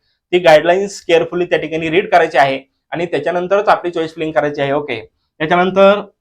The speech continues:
मायनॉरिटी कॉलेज टाकताना विचार करायचा आहे, नको असलेले कॉलेज टाकू नये. स्टेट कोटा, मॅनेजमेंट कोटा, आपण कोणतं त्या ठिकाणी चॉईस फिलिंग करताना कोटा निवडतो हे त्या ठिकाणी बघायचं आहे.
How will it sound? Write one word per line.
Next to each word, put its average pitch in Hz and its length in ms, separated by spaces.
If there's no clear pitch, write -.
मायनॉरिटी 185 500
कॉलेज 185 320
टाकताना 170 340
विचार 165 240
करायचा 156 320
आहे, 160 360
नको 160 220
असलेले 196 320
कॉलेज 175 300
टाकू 165 220
नये. 170 260
स्टेट 170 260
कोटा, 170 280
मॅनेजमेंट 165 500
कोटा, 165 200
आपण 123 280
कोणतं 165 400
त्या 226 140
ठिकाणी 185 400
चॉईस 165 300
फिलिंग 175 160
करताना 165 340
कोटा 156 280
निवडतो 156 360
हे 147 220
त्या 147 80
ठिकाणी 143 260
बघायचं 147 340
आहे. 147 180